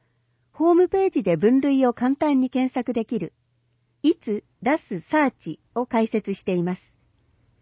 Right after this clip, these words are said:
出したいゴミを入力すれば分類が簡単に検索できます。ホームページ、エイチティーティーピーコロンスラッシュスラッシュアイティーユーディーエーエスユーエスイーエーアールシーエイチドッ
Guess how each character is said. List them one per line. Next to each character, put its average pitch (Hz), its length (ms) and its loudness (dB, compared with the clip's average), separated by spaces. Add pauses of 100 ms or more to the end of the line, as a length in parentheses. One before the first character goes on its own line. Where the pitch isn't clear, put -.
(400)
出 233 160 0
し - 80 -20
た 392 140 4
い 330 80 0
ゴ 226 120 0
ミ 277 160 2
を 226 60 2
入 196 180 2
力 233 220 -2
す 226 140 -6
れ 220 100 0
ば 165 240 -4
分 233 240 2
類 294 180 2
が 262 140 0
簡 233 220 -4
単 277 240 0
に 262 80 -2
検 226 200 -2
索 226 220 -6
で 190 100 -4
き 196 120 -4
ま 185 140 -4
す。 - 200 -20 (1000)
ホ 294 160 2
ー - 20 4
ム 294 120 4
ペ 277 200 0
ー 202 80 -2
ジ、 - 160 -14 (500)
エ 240 80 6
イ 311 60 4
チ - 160 -12
テ 320 80 2
ィ 320 60 4
ー - 20 2
テ 302 80 0
ィ 302 80 6
ー 285 40 4
ピ 285 160 2
ー 277 60 -2
コ 269 120 0
ロ 226 100 2
ン 160 260 -2
ス - 100 -4
ラ 302 100 2
ッ - 20 -12
シ - 160 -6
ュ 202 40 -2
ス 214 120 -4
ラ 208 80 2
ッ - 40 -2
シ - 260 -10
ュ - 60 -8 (280)
ア 233 140 0
イ 311 100 0
テ - 180 -4
ィ 302 240 2
ー 277 40 0
ユ 285 120 0 (120)
ー 175 80 -10
デ 220 100 -4
ィ 285 160 2
ー - 60 -4
エ - 20 0
ー 277 320 2
エ 202 60 0
ス - 160 -6
ユ 240 320 -2
ー - 140 -8
エ 190 120 -2
ス 311 260 -4
イ 294 240 2
ー - 80 -8
エ 277 240 2
ー - 140 -8
ア 277 140 0
ー 302 100 0
ル 180 120 -2
シ 240 280 -2
ー - 80 -6
エ 240 100 0
イ 214 80 -2
チ - 260 -16 (360)
ド 185 80 -4
ッ 185 60 -10